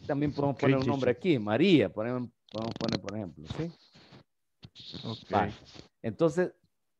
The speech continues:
Speaker 1: I es el sujeto y me es el objeto.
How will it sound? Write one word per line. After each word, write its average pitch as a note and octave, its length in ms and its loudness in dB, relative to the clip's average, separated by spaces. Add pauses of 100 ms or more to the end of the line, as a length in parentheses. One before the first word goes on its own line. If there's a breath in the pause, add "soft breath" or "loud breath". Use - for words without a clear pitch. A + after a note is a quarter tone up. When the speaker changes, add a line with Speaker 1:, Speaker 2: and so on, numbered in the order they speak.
(220)
Speaker 1:
I G#3 380 8
es F3 160 2
el D3 100 2
sujeto F3+ 640 4
y D#3 140 2
me F#3 480 2
es A2 140 -2
el A#2 120 2
objeto. A2 500 0